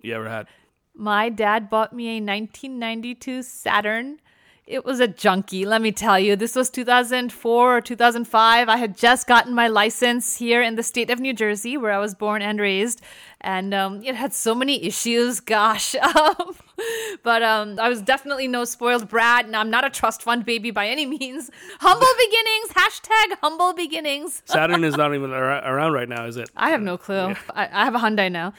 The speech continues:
Speaker 2: It's blue, my favorite color. Um, <laughs>
Speaker 1: The character of Harpreet Singh Bedi is a perfect endpoint for what a large mass of young twenty-somethings were feeling in this new workplace.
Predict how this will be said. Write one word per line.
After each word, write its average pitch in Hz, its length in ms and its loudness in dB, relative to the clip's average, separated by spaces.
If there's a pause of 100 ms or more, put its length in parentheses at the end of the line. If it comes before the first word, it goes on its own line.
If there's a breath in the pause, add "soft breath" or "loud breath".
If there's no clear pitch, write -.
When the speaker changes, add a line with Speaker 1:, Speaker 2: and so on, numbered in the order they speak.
(140 soft breath)
Speaker 2:
It's - 120 -12
blue, 190 280 0
my 202 120 0
favorite 214 280 -10
color. 175 300 -8 (220 loud breath)
Um, 214 280 -2
<laughs> 302 760 4
Speaker 1:
The 156 100 -2
character 214 440 2
of 208 80 -4
Harpreet 160 380 0
Singh 151 280 0
Bedi 143 340 0
is 139 100 -4
a 139 60 -4
perfect 170 520 -4
endpoint 156 420 -4
for 147 120 -4
what 139 180 -2
a 131 40 -2
large 135 300 0
mass 131 400 -6
of 131 400 -6 (140)
young 143 260 -4
twenty-somethings 131 680 -6
were 123 100 -6
feeling 156 460 -4
in 120 100 -12
this 123 200 -12
new 131 80 -8
workplace. 123 540 -8